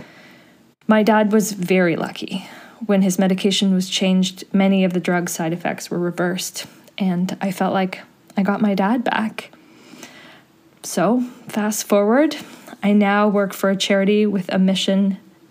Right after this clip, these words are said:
to fund research to find a cure for epilepsy.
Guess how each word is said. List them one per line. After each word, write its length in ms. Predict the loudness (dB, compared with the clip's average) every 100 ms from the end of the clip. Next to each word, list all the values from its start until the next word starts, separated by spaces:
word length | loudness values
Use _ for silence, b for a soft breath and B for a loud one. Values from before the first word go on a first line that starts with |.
| -8
to 80 | -8
fund 420 | -2 0 2 0
research 560 | 0 -2 -4 -4 -6 -12 -18 _
to 100 | -10
find 480 | -6 -2 -2 -2 -6
a 80 | -10
cure 400 | -10 -4 -2 -4 -6
for 220 | -8 -4
epilepsy. 580 | -6 -6 -8 -8 -8